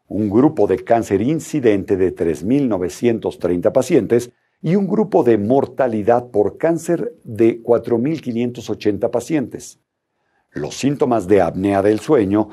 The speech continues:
se asociaron con un menor riesgo de cánceres incidentes, un riesgo inicial de dieciséis por ciento menor y un riesgo dependiente del tiempo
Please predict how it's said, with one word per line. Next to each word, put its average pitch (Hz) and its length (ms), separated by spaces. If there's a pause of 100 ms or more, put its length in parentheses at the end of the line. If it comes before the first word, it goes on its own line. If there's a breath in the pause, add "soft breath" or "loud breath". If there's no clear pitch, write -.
(140 loud breath)
se 170 200
asociaron 117 760
con 104 200
un 120 160
menor 110 480
riesgo 120 400
de 98 180
cánceres 113 560
incidentes, 98 840 (440)
un 101 160
riesgo 101 440
inicial 95 500
de 113 120
dieciséis 87 540
por 90 180
ciento 90 360
menor 107 400 (280 soft breath)
y 180 220
un 214 220
riesgo 202 460
dependiente 123 800
del 95 220
tiempo 120 540